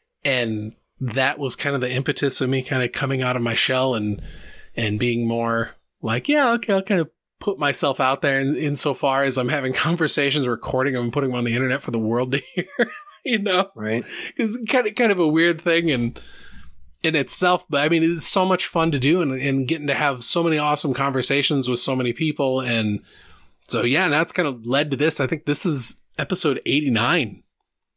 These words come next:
Speaker 1: So
Speaker 2: That's
Speaker 1: I'm
Speaker 2: great.
Speaker 1: Yeah, it's, it, it's, it's, it's really chugging along, and, um, I've kinda had breaks, you know, where I've taken, like, even, like, two and three months off at a time, and,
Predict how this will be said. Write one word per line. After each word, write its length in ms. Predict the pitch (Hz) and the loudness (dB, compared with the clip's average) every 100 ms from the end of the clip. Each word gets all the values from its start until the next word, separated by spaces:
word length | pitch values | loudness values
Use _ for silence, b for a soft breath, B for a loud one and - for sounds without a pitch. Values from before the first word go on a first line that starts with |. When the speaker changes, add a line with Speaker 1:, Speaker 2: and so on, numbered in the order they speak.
| _ _ _ _ | _ _ _ _
Speaker 1:
So 140 | - | -4
Speaker 2:
That's 160 | 139 143 | -2 -2
Speaker 1:
I'm 60 | 120 | -4
Speaker 2:
great. 480 | 98 123 170 90 - | -2 0 0 -4 -8
Speaker 1:
Yeah, 380 | 120 165 226 - _ | -2 2 2 0 _
it's, 460 | 175 139 - - - b b b b b b | -2 -2 -2 -6 -8 b b b b b b
it, 200 | - 147 143 | -2 -2 0
it's, 440 | 151 147 - - - | 0 0 -2 -2 -2
it's, 340 | 147 - - | -2 -2 -2
it's 220 | 143 131 | 0 2
really 180 | 160 170 | 2 4
chugging 300 | - 165 156 | 4 2 2
along, 360 | 139 156 180 113 | 2 2 2 0
and, 280 | 110 98 - _ - | -4 -8 -14 _ -8
um, 460 | 110 107 104 104 127 _ _ - | -4 -2 -4 -6 -12 _ _ -4
I've 320 | 156 147 135 | 0 0 -2
kinda 220 | - 156 | -2 0
had 280 | 123 147 143 | 2 0 0
breaks, 380 | 143 143 151 - | 0 0 0 0
you 80 | 143 | 2
know, 120 | 147 | 2
where 140 | 143 | 2
I've 120 | 123 - | 0 0
taken, 280 | 139 135 | 0 0
like, 240 | 123 120 117 - _ - | 0 0 -4 -12 _ -12
even, 180 | 127 127 | -6 -2
like, 180 | 120 - | -2 -2
two 160 | 160 139 | 0 0
and 100 | 123 | 0
three 200 | 135 131 | 0 0
months 280 | 123 127 | 0 0
off 260 | 127 127 127 | 0 0 -2
at 80 | 117 | -4
a 60 | |
time, 400 | 113 120 123 139 | -2 -2 0 0
and, 240 | 113 95 | -2 -4